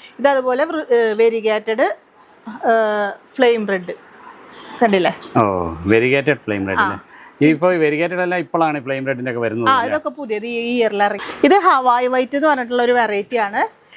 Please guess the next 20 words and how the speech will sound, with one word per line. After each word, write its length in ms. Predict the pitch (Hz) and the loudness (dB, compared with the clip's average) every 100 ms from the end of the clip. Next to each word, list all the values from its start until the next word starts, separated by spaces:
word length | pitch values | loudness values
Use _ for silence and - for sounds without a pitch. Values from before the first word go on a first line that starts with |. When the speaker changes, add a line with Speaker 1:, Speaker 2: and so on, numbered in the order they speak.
| - | -4
Speaker 1:
ഇത് 120 | 247 262 | 0 0
ഗ്രീൻ 500 | 285 285 302 330 415 370 302 | 2 2 4 2 2 2 0
and, 160 | 294 330 453 - 480 | -2 -2 -2 -4 -4
ഏ, 160 | 247 254 247 233 220 - 262 | -2 0 0 0 -4 -2 0
ഒരു 100 | 254 | 0
ലൈറ്റ് 540 | 277 254 247 254 - | 2 2 2 -4 -8
ക്രീം 360 | 302 285 254 247 | -4 -2 0 0
ഷെയ്ഡ് 300 | 311 247 220 | 0 0 0
ആണ് 120 | 220 | -2
ഇതിന്റെ 220 | 240 247 | -4 -4
ലീഫ് 420 | 254 240 208 - | -4 -2 -4 -2
വരുന്നത്. 520 | 277 233 202 185 226 381 | 0 0 -2 -2 -2 -2
Speaker 2:
ആ. 140 | 92 - _ | -6 -14 _
Speaker 1:
മറ്റേ 180 | 285 330 | -2 0
നമ്മൾ 220 | 359 330 | 0 0
ഗോൾഡൻ 380 | 311 294 277 320 | 0 0 0 -4
സമ്മറിന് 440 | 359 311 294 294 | -2 -2 -2 -2
ഒരു 140 | 339 320 | -2 0
ഗോൾഡൻ 560 | 262 254 240 240 285 | 2 2 2 -2 0
കളർ, 180 | 285 240 | 0 -2